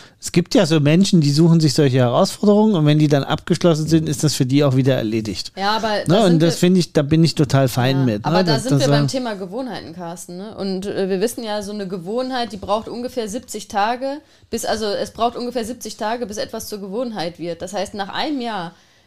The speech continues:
Speaker 2: ist es Gewohnheit für die Leute und da, also ich, äh, w-, glaub nicht, dass, dass man da aufhört nach einem
Speaker 1: Doch,
Speaker 2: Jahr, ne?
Speaker 1: also ich, also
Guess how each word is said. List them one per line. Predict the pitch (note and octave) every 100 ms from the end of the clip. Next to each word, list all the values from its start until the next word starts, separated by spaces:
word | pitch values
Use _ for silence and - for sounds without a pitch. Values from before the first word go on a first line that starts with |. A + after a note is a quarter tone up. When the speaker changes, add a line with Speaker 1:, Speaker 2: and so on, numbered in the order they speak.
| _
Speaker 2:
ist | A#3+ A#3+ A#3
es | A#3+
Gewohnheit | - F3 G#3+ C4+ A#3+ F#3+
für | F#3+
die | F3
Leute | F3+ F3+ F#3 F3
und | F#3 F#3
da, | F#3 A3+ F3
also | G3+ E3
ich, | D#3+ D#3+ - - F3+ -
äh, | F#3 F3+ E3+ -
w-, | F3+ - G1+ - _
glaub | G3+ G3
nicht, | C#4 A#4
dass, | F#3+ F#3+ - F#3+
dass | F#3+ F3+
man | G3+ F#3
da | F3
aufhört | D3 G#3+ F#3 E3 E3+
nach | -
einem | F3
Speaker 1:
Doch, | G#2+ G#2+
Speaker 2:
Jahr, | B2 -
ne? | -
Speaker 1:
also | C#3 D3 D#3
ich, | C3 - - - - - - - - - - _ _ _ _ _
also | E3 D#3